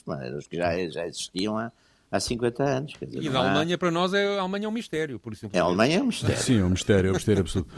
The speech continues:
Speaker 3: Ahm,
Speaker 1: A Alemanha é um
Speaker 3: ahm,
Speaker 1: mistério,
Speaker 3: esta
Speaker 1: mesmo nos realizadores de cinema, que houve uma altura que tinha, eh, aqueles, os Volker Schlendorf, tudo isso, também que não sabemos o que é que hoje está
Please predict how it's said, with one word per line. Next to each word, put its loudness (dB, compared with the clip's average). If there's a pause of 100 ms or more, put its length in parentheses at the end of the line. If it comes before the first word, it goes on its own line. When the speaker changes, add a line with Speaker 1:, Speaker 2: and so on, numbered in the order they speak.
(140)
Speaker 3:
Ahm, 6
Speaker 1:
A -2
Alemanha 6
é 6
um 6
Speaker 3:
ahm, 6
Speaker 1:
mistério, 6
Speaker 3:
esta 6
Speaker 1:
mesmo 4
nos 2
realizadores 2
de -6
cinema, 2
que 2
houve 2
uma 0
altura 0
que -16
tinha, 0 (480)
eh, 0
aqueles, 0
os -8
Volker 0
Schlendorf, 0
tudo -2
isso, -2
também 0 (520)
que 0
não 2
sabemos 0
o -14
que 0
é 2
que -6
hoje 0
está 0